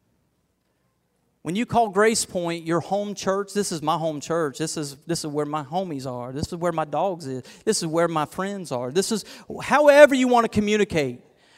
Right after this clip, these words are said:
However it is, I don't know. You know, everybody has different lingo. Everybody has all that kind of, that, that's because we're beautifully unified difference. All right? So, but I, but I want to encourage you this morning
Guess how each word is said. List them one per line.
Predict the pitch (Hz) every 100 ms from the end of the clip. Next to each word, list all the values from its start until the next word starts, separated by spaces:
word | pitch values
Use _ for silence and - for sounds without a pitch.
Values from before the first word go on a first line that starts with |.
| -
However | 170 214 277 269
it | 262 262
is, | 226 147
I | 151 240
don't | 233 214
know. | 160
You | 143 220
know, | 233
everybody | 254 269 277 226
has | 233
different | 175 226 226 190
lingo. | 170 143 135 135 160 202
Everybody | 196 254 240 247
has | 208 208
all | 175 165
that | 160
kind | 170 160
of, | 151
that, | 156 - 151
that's | 139 -
because | 135 139 143
we're | 143
beautifully | 147 139 147 - 165 185 _ _ _ _ _ _ _ _ _ _ _ _ _
unified | 139 131 131 131 139 185 208
difference. | 370 - - - _ _ _ _ _ _ _ _ _ _ _ _ _ _
All | -
right? | 180 180 254 _ _ _ _ _ _ _ -
So, | - 220
but | 185 196 220
I, | 208 - -
but | 196 226
I | 214
want | 240 269 -
to | 233
encourage | 220 - 269 277 190
you | 202
this | 185 180 -
morning | 220 247 254 156 123